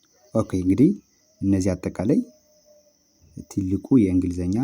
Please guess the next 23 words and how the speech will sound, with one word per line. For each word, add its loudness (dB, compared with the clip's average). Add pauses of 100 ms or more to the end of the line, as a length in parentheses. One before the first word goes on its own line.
(280)
ፊደላቶች -8
ይባላሉ -10
ማለት -10
ነው። -18 (120)
አሁን -4
ያየናቸው -4 (540)
በትልቁ -8 (680)
የእንግሊዘኛ -4 (100)
ሌተሮች -8
ወይም -6
ደግሞ -2
ካፒታል -8
ሌተርስ -6
የምንላቸው -6
እነዚህ -6
የምታዩዋቸው -12 (800)
አጠቃላይ -6
እነዚህ -2
ካፒታል -4 (640)
ሌተር -6 (400)
ይባላሉ -6
ማለት -6
ነው። -16